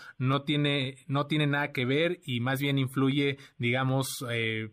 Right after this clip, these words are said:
variables como la edad del paciente?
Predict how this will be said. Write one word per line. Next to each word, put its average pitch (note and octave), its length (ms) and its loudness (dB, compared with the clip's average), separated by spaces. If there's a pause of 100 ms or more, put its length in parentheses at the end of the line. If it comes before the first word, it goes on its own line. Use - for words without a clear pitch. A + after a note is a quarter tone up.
variables C3+ 680 0
como A#2 480 0
la A#2 160 2
edad B2+ 240 0
del B2 220 0
paciente? G#2+ 460 -6